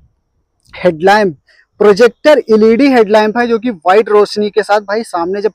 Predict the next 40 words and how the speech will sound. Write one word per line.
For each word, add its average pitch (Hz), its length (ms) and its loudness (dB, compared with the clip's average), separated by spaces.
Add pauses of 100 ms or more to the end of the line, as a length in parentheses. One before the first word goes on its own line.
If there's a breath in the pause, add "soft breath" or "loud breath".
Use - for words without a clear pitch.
पड़ते 175 220 -8
हैं 226 80 -4
ना 254 140 -4
तो 202 220 -6
सामने 185 340 -6
वाली 196 200 -2
light 185 260 -4
को 220 80 -2
बिल्कुल 196 240 -4 (100)
चीर 190 320 -4
देते 160 240 -8
हैं। 139 200 -18 (840 soft breath)
और 190 160 2
इसी 285 220 2
में 277 120 4
आपको 220 320 2
जो 226 140 0
है 254 100 2
डीआरएल 190 400 2
मिल 226 180 2
जाते 196 240 0
हैं 233 160 -4 (320)
round 202 220 0
shape 214 280 0
में, 277 140 -2 (540)
और 175 280 0
यहाँ 185 300 -2
पे 220 120 0
आपको 208 260 2
एलईडी 196 360 2
fog 180 240 -2
lamp 208 180 2
मिल 220 120 0
जाते 196 200 0
हैं। 254 140 -6 (340)
आगे 196 340 2
आपको 269 360 2
जो 247 140 2
है 262 120 4
इसमें 247 400 0